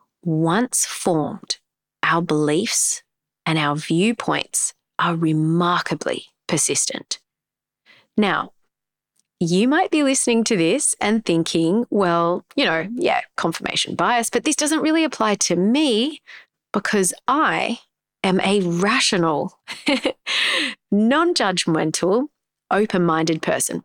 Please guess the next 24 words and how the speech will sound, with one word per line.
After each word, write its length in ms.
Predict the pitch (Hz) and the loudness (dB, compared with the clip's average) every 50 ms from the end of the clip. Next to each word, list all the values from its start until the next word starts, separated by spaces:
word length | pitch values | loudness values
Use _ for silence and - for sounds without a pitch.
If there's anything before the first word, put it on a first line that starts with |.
| _ _ - | _ _ -4
I 220 | - 175 165 165 - | -2 0 0 -2 -2
only 640 | - - 175 170 170 185 208 240 262 277 277 285 - | -2 -2 0 2 2 2 2 2 2 2 0 0 0
observe 480 | 262 226 220 - - 214 196 196 196 | 0 -2 -2 0 0 0 0 0 0
the 80 | 220 - | -2 -2
facts 540 | - - 190 196 185 - - - - - - - | -2 0 -2 -2 -2 -4 -4 -4 -4 -4 -4 -4
before 380 | - - - - - - - | -2 -2 -2 -2 -2 -4 -4
coming 560 | - - 180 180 190 190 185 185 185 180 190 - - _ _ _ _ _ _ _ - - | -4 -2 0 2 2 2 2 2 2 0 -2 -4 -12 _ _ _ _ _ _ _ -4 -2
to 540 | - - 175 165 165 165 160 165 165 165 - _ _ _ _ _ _ _ - | 0 2 2 2 2 0 0 -2 -2 -4 -6 _ _ _ _ _ _ _ -4
a 260 | 165 156 156 156 - - - | -2 0 0 0 -2 -2 -2
decision." 540 | 170 156 - 185 175 170 160 156 151 175 - | -2 -2 0 0 0 0 0 0 -2 -2 -2
But 260 | 185 185 - - - - | -2 -2 -2 -2 -2 -2
listen, 400 | - 202 190 - 196 170 175 - - | -2 0 0 0 0 0 0 0 0
unfortunately, 1000 | 202 196 190 - - 214 202 - - - 208 185 - 165 147 143 208 247 269 - _ _ _ - - - - _ - | 0 0 0 -2 0 0 0 0 0 0 -2 0 0 0 0 0 0 -2 -4 -6 _ _ _ -20 -20 -20 -20 _ -2
we 140 | - 175 175 | 0 0 0
all 240 | - 170 170 175 175 | 2 2 2 2 2
have 480 | 170 170 156 165 165 160 - - - - _ - | 2 0 0 0 -2 -4 -6 -8 -10 -14 _ -6
confirmation 580 | - 175 156 147 - 165 160 151 156 - 170 165 | -2 -2 -2 0 0 0 0 0 0 0 0 0
bias 340 | 160 156 156 156 151 - - | 0 0 0 0 0 -2 -2
to 120 | - - - | -2 -2 -2
some 460 | - - - 170 160 160 165 170 165 | 0 0 0 0 0 2 2 2 2
degree, 580 | 170 160 - 160 156 156 143 143 135 135 - _ _ _ _ _ _ _ _ - _ | 0 0 0 0 0 0 0 -2 -4 -6 -10 _ _ _ _ _ _ _ _ -10 _
all 200 | - 190 175 175 | 0 2 2 2
of 120 | 180 170 160 | 2 0 -2
us, 440 | 127 123 - - - - - - | -2 -2 -2 -2 -2 -2 -4 -6